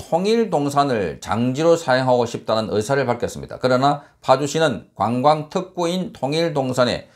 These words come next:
규정상 장묘 시설이 들어설 수 없다고 통보했고 산림청도, 어, 이 국유림 매각이 어렵다고 밝힘에 따라서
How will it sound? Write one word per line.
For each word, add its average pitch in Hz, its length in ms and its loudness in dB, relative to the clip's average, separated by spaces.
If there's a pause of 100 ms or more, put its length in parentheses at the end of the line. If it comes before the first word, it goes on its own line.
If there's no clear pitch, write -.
(220)
규정상 139 680 -2
장묘 120 440 0
시설이 139 340 -2
들어설 127 380 0
수 - 160 -10
없다고 113 960 0 (240)
통보했고 92 880 -6 (160)
산림청도, 160 920 0 (240)
어, - 160 -14 (120)
이 - 120 -16
국유림 147 540 0
매각이 113 840 4
어렵다고 113 1080 -4
밝힘에 120 360 0
따라서 101 460 0